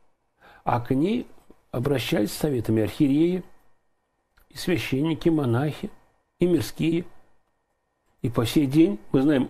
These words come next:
очередь не уменьшается к ней. Если на ночь закрывают Покровский монастырь в Москве, не закрывали бы, думаю, там ночью очередь была бы. Ну вот, именем родительского, мать, мать именуем.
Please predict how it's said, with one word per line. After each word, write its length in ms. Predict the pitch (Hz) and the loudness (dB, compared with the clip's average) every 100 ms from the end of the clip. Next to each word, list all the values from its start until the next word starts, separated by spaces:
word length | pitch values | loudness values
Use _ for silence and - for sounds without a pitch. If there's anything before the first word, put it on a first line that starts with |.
| - | 2
очередь 480 | 165 - 113 - - _ _ _ _ _ _ | 2 4 0 -2 -14 _ _ _ _ _ _
не 120 | 123 127 | 2 4
уменьшается 680 | 135 117 131 160 175 - - | 4 2 0 0 -2 -6 0
к 60 | |
ней. 240 | 165 104 - - _ _ _ _ _ _ _ _ _ _ _ _ _ | 2 2 -4 -18 _ _ _ _ _ _ _ _ _ _ _ _ _
Если 380 | - 147 156 143 - - | 0 2 2 0 -4 -6
на 220 | 147 156 127 | 0 0 0
ночь 100 | 98 | -2
закрывают 400 | 110 123 107 - | -2 0 -2 -4
Покровский 420 | - 120 113 - 117 | -4 -2 -2 -2 -2
монастырь 240 | 107 120 | -2 -2
в 60 | 107 | -4
Москве, 220 | - 117 | -2 -2
не 80 | 120 | -2
закрывали 400 | 113 139 170 151 | 0 0 0 0
бы, 60 | |
думаю, 280 | 113 117 107 | 0 2 2
там 180 | 104 101 | 0 0
ночью 260 | 104 - | 0 -2
очередь 240 | 151 147 131 | -2 -2 -4
была 220 | 143 151 | -4 -6
бы. 100 | 143 - _ _ _ _ _ _ _ _ _ - | -8 -16 _ _ _ _ _ _ _ _ _ -6
Ну 160 | 101 | -4
вот, 300 | 101 165 - - - - | 0 -2 -4 -14 -12 -4
именем 340 | 120 139 135 | 0 2 2
родительского, 420 | 120 113 - 147 | 0 -2 -2 0
мать, 420 | 101 104 135 - - - _ _ _ _ _ - | 0 0 0 -4 -14 -20 _ _ _ _ _ -8
мать 260 | 127 117 | -8 -6
именуем. 380 | 123 127 127 | -4 -4 -4